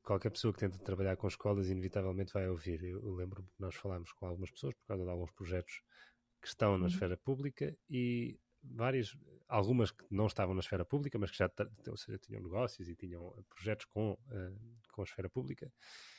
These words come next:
Speaker 1: e que a resposta era quase sempre a mesma,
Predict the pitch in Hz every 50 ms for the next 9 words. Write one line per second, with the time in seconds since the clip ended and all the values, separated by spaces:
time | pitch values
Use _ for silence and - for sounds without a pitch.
0 | - - _ _ _ _ _ - 110 101 - - - 107 101 98 101 - 127 -
1 | - - 185 165 - 185 147 143 - - 160 147 135 - - 135 117 110 117 101
2 | 95 90 85 80 87 87 92